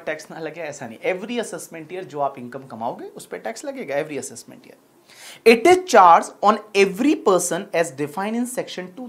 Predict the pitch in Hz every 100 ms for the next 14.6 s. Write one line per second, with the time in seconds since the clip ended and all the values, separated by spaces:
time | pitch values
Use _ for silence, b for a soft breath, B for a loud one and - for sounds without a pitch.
0 | 208 131 127 120 123 151 - - 156 240
1 | - 185 170 - 175 160 139 123 120 113
2 | - - _ _ B B B - 180 180
3 | 202 202 277 277 262 214 202 190 170 160
4 | 160 143 139 175 B B 143 240 240 160
5 | 143 180 226 - 156 165 175 202 202 156
6 | 139 135 131 127 175 175 147 - 170 180
7 | 170 123 139 131 131 175 214 - - -
8 | - 160 165 _ 269 285 - _ - 202
9 | 190 233 233 - 156 135 123 113 113 139
10 | 165 196 - 156 - 123 - 113 120 -
11 | - - 185 180 208 220 - 127 107 113
12 | 107 - B B - 190 - 320 - 208
13 | 156 156 151 160 226 160 139 - 127 151
14 | 120 107 110 113 143 233